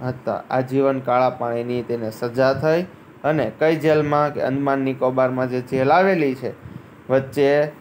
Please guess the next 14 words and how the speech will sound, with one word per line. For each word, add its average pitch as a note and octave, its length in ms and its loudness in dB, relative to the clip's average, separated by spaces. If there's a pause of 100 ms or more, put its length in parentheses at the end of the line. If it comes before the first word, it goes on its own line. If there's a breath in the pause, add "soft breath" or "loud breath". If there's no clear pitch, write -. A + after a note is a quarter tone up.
(560)
સમુદ્રની B2+ 520 0
વચ્ચે A#2+ 380 -2
જેલ E3+ 360 2
છે. B2+ 300 -4 (2500)
તબિયત D#3 460 2 (140)
લથડતા D#3+ 680 0
ભારતમાં C#3 1160 -4
નજરકેદ D3+ 600 0
રાખવામાં B2+ 800 -2 (320)
આવ્યા, C3 320 0
કે A2+ 140 -8
ત્યાં B2 280 -2
તેની B2 220 -6
તબિયત C3 520 2